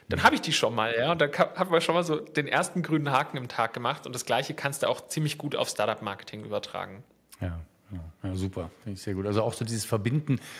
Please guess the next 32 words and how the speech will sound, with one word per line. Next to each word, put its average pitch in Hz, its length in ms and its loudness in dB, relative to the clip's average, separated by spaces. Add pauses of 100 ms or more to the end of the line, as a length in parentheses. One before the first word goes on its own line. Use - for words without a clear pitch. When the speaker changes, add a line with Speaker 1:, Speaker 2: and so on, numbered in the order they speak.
(220)
Speaker 2:
weil 101 140 2
wir 120 60 2
sind 123 200 0
ja 135 120 4
quasi 117 400 0
ein 113 120 -2
bisschen 127 240 0
so 120 80 0
verstehen, 123 560 2
wie 120 140 2
wir 117 120 2
so 104 120 0
ticken 131 400 4
als 104 340 -2
Mensch, 120 500 4
ja, 92 200 2
als, 110 280 0
als 95 300 -2
quasi, 104 440 -2
als, 101 280 -4
als, - 400 -6
ich - 300 -10
sag 107 160 -2
mal 107 160 0
nicht 95 160 -4
Apparat, 92 500 -2
aber 95 180 -4
so 95 120 -4
als 92 240 -4
Wesen, 110 420 0
ja. 98 220 -2
Und, 95 180 -8